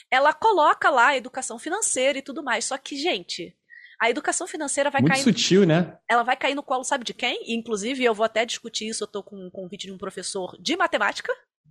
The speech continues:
Speaker 1: né, pra gente falar
Speaker 2: É
Speaker 1: sobre
Speaker 2: deles,
Speaker 1: isso.
Speaker 2: né? Os professores de matemática.
Speaker 1: Vai cair no colo do professor de matemática. Só que, o que que eu falei no começo? Educação financeira é ciência exata? Não.
Speaker 2: É.
Speaker 1: Ela é ciência humana.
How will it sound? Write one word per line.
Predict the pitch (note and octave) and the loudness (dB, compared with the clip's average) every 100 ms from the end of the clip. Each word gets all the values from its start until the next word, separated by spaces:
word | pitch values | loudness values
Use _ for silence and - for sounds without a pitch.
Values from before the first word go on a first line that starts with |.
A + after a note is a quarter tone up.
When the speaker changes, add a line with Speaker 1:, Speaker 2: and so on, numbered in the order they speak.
| _ - - - - | _ -20 -18 -12 0
Speaker 1:
né, | A3 | 2
pra | G#3+ | 2
gente | A3 A#3 | -2 -2
falar | G#3 | 0
Speaker 2:
É | G#3 | 0
Speaker 1:
sobre | - E3 | 2 4
Speaker 2:
deles, | E3 E3 | 8 8
Speaker 1:
isso. | A#2 A#2 | 6 6
Speaker 2:
né? | E3+ A#3+ - | 2 -2 -14
Os | - | -16
professores | - B2+ C3 - D#3+ | -6 -2 0 2 4
de | |
matemática. | E3+ E3+ C#3+ B2+ | 4 4 6 6
Speaker 1:
Vai | F4+ | 4
cair | - G#4 E4+ | 2 0 2
no | F#4 | -2
colo | - D#4 E4 | 0 2 2
do | |
professor | E4 D#4+ D#4 | -2 -6 -6
de | D#4 | -6
matemática. | D#4 F#4 C#4+ B3 - - | -4 -2 0 0 -4 -6
Só | - B3+ | 0 0
que, | - C#4+ B3+ _ _ _ _ - - | 0 -4 -6 _ _ _ _ -10 -6
o | |
que | B3+ | -4
que | - | -4
eu | E4+ | 0
falei | C#4+ B3+ | 0 0
no | B3 | -4
começo? | B3+ G#3 F3+ - - | -8 -6 -6 -8 -8
Educação | G#3 B3 A#3 B3+ | -6 -6 -6 -8
financeira | A3+ G#3+ A3 | -10 -6 -6
é | A3 | -6
ciência | G3 G3 | -8 -8
exata? | F3 G#3 D4+ - G#3 _ _ _ _ F#3+ | -4 -2 -2 -6 -20 _ _ _ _ -16
Não. | F#3+ F#3+ F#3+ _ _ | -8 -8 -8 _ _
Speaker 2:
É. | G#2+ G#2 G2+ G2 | 0 2 0 0
Speaker 1:
Ela | A3+ A3 | -2 -2
é | |
ciência | - A3+ A3+ - | -4 -4 -4 -6
humana. | A#3 G3+ G#3+ F#3 | -4 -2 -2 -4